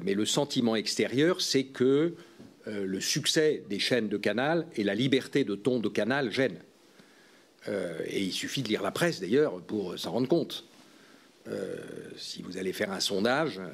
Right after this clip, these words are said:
sur la commission, pourquoi, comment, et cetera, voilà. Moi, je ne le crois pas du tout, hein, personnellement, mais c'est le sentiment que ça donne.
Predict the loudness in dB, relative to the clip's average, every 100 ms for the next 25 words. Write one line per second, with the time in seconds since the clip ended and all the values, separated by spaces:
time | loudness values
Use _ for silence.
0 | -12 -6 2 4 4 2 -2 -4 -4 -2
1 | -2 0 2 2 0 -2 -2 0 0 0
2 | 0 2 2 0 -4 -4 0 0 0 -2
3 | -2 -2 0 0 0 0 0 0 2 2
4 | 2 0 0 0 0 -2 0 0 2 0
5 | 2 2 2 0 2 2 2 0 0 0